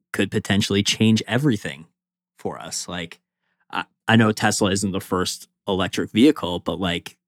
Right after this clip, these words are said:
there's someone who's pushing the innovation and, like, breaking convention and saying, like, "This is the way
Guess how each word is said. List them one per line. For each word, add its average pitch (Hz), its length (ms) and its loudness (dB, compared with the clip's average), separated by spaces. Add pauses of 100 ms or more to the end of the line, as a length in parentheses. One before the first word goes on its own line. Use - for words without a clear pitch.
(160)
there's 104 220 4
someone 104 380 4
who's 92 340 -4 (100)
pushing 95 320 0
the 92 120 0
innovation 90 560 2
and, 85 100 -6
like, 87 240 -6
breaking 92 360 -2
convention 95 600 0
and 82 100 -8
saying, 85 280 -6
like, 87 200 -12
"This 104 240 0
is 104 140 4
the 95 100 0
way 90 520 -2